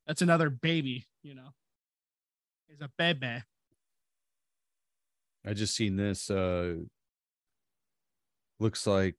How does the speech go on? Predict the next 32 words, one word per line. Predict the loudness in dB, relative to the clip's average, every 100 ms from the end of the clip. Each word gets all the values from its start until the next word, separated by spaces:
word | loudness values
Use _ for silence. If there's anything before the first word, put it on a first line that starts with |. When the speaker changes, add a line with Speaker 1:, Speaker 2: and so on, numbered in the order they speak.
| 0
Speaker 2:
uh, | 0 0
Klay | 4 2
Thompson | 4 0 0 -2
didn't | -2 -2 -4
play | -6
today. | -6 -6 -6 -2
I | 0
only | 0 0
watched | -2 -2 -4
the | -8
fourth | -6 -6 -6
quarter. | -6 -4 -2 -2 -4
I |
didn't | -6 -6
really | -6 -6
realize | -4 -4 -2 -4 -6
that | -8
he | -6
wasn't | -6 -8 -10
playing | -10 -10 -8
any | -8
minutes. | -8 -8 -10 -14 -20 _ _ _ _ _ _ -20
Speaker 1:
Yeah. | -14 -12 -14 _ _ -6
Okay. | -4 -2 -4 _ _ _ _ _ _ _
Yeah, | 4 6
I | 8
mean, | 8 6 0 _ _ 6
obviously | 6 8 6 6
Klay's | 4 4 4
coming | 4 2 2
back | 2 2 -2
from, | -4 0 0 0 0 -2